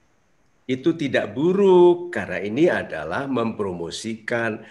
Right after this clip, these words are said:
seni pamer ini. Nanti hasilnya adalah wah effect.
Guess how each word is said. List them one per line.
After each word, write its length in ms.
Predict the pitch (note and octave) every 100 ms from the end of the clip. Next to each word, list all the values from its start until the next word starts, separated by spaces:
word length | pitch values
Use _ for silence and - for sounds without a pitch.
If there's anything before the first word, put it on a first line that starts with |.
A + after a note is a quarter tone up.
| - _
seni 400 | - D3+ C3+ C3
pamer 400 | A2 G#2+ G#2 A2
ini. 720 | E3+ G3 E3 D#3+ E3 E3+ -
Nanti 640 | B2 B2 C#3 C3+ - - _ _ _ _ _ _ _ _
hasilnya 960 | - A#2+ A#2 A3+ A3+ D#3 G#2+ G2+ - - _ _ _ _ _
adalah 960 | F#2+ F#2 D2 D#2 C#2+ E2+ A#2+ C#3 D3+ - _ _ _ _ _ _ _
wah 560 | - D#2+ F2+ G2+ A#2 A2 _ _ _ _ _ _ _ _ _ _ _ _ _ _ _ _ _ _ _ _ _ _
effect. 1040 | - D2 D2+ _ C2+ A#1 G#1+ - _ -